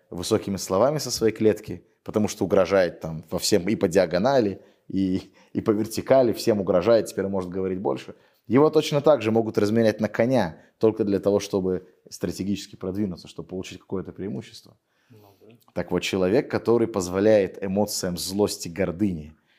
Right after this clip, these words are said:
Speaker 1: при-, прилепиться к своему успеху, он уже показывает, что он не чувствует себя фигурой Творца. Он, это, это уже отме-, а, так, он будет падать. И эта история. Хана хочет показать, что ее, что Пнина, которая упала, и Хана, которая поднялась, это все часть,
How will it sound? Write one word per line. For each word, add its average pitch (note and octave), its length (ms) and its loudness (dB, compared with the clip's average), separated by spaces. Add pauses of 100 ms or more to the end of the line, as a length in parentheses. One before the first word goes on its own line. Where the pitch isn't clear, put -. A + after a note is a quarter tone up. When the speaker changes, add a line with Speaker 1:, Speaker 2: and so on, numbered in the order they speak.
(340)
Speaker 1:
при-, - 280 0 (340)
прилепиться D3 720 4
к - 60 -6
своему G#2+ 420 4
успеху, - 580 0 (220)
он G2+ 180 0
уже G#2+ 140 4
показывает, A2 520 2
что - 140 -4
он G#2 80 2
не G2+ 60 0
чувствует F#2+ 400 -6
себя F2+ 240 -6
фигурой F2+ 380 -6
Творца. F#2 580 -2 (280)
Он, F2 260 -6
это, F2 180 -6
это G#2 200 -2
уже G2+ 180 2
отме-, G#2+ 280 -2
а, - 140 -12 (240)
так, - 280 -16 (160)
он D#2+ 180 -12
будет E2+ 280 -8
падать. B2+ 400 2
И - 80 -2
эта A2+ 240 4
история. G2+ 440 2 (220)
Хана B2 380 -2
хочет - 400 -4
показать, F#2+ 500 -2
что - 220 -6
ее, G2+ 380 2 (200)
что - 220 -2
Пнина, C3 440 2
которая G2 340 0
упала, A2+ 320 0
и F#2 40 -2
Хана, G2+ 320 -2
которая E2+ 300 -12
поднялась, G2+ 560 -4
это F2+ 140 -16
все - 240 -4
часть, G2+ 500 -4